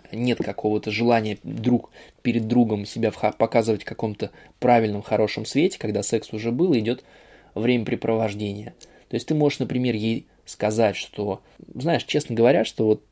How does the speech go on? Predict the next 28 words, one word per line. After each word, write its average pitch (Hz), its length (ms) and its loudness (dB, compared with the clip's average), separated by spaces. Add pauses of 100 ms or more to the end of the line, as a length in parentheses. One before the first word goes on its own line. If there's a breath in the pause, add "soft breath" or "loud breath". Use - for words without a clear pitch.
мы 120 440 -2
сейчас 113 240 0
пытаемся 120 480 -2
узнать 110 400 -4
с - 280 -16
тобой 110 320 -2
друг 113 220 -8
друга 107 200 -6
поближе, 127 680 0
и 113 560 -4
для 113 520 -8
меня 156 180 0
это - 140 -2
не 117 80 -6
показательно. 101 560 -6
Для 107 100 -6
меня 135 140 0
показательно 113 500 0
тогда, 117 280 -2
когда 104 260 -6
мы 107 180 -6
уже 98 220 -8 (300)
проводим 107 400 0
много 107 240 -4
времени 104 360 -8
вместе, 156 380 -4
когда 104 280 -6
мы 101 300 -8